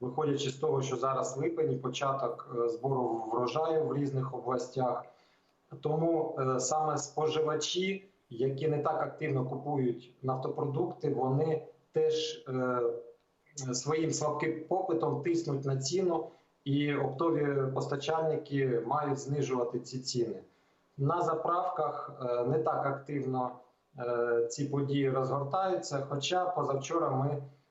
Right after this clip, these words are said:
е, помітили на одній з мереж, яка, до речі, присутня і навіть в Києві, вона знизила на десять копійок вартість дизельного пального. Це каже про те, що намагання, е, відбувається,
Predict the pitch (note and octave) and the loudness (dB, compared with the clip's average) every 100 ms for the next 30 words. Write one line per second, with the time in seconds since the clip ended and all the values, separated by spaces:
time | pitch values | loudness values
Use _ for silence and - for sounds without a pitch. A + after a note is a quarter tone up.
0 | - B2 A#2 D3 D3 D#3 C#3+ C#3 C3 C3 | -10 -4 -2 0 2 2 2 2 2 2
1 | C#3 C#3+ D3+ C3 - - C3 A#2 - - | 0 0 0 0 -2 -2 0 0 -4 -8
2 | B2 D#3 D#3 C3 C3 - C3+ C3+ C3+ B2+ | -2 2 2 2 0 0 0 0 0 0
3 | - A#2+ - C3+ C#3+ C3+ B2 A#2+ A#2 - | -2 -4 -2 -2 -2 -2 0 0 0 -4
4 | B2 A#2+ A#2 A#2 A#2 A#2 C#3 A#2+ B2+ - | -6 0 2 4 2 2 2 2 0 -2
5 | D#3 F3+ F#3 F#3+ - - _ - C3 F3 | -2 0 2 0 -4 -14 _ -4 0 2
6 | F3 D3+ E3 D#3+ D3 C#3 C#3+ C#3 - C#3 | 2 2 2 2 2 2 2 0 -2 -4
7 | D3+ D3+ C#3 C#3 C3+ C#3 C3 - C#3+ B2+ | -2 -2 0 0 0 0 -4 -8 -8 -6
8 | B2+ A#2+ - C3 C#3 D#3+ - C#3 C3 C#3+ | -4 -4 -2 0 2 0 0 -4 -2 0
9 | C#3 B2+ B2 - E3 F3 - C#3+ C#3 - | 0 -2 -4 -2 0 0 0 -2 -4 -8
10 | - _ - C3+ C#3+ C#3+ D3 E3+ E3+ D#3+ | -18 _ -2 0 2 2 2 2 2 2
11 | D#3 - - - - B2 C3 B2+ C#3 C#3 | 0 -2 -12 -20 -12 -6 -4 0 0 2
12 | D#3 D#3 - C#3+ C#3 C3+ | 4 2 0 -2 0 0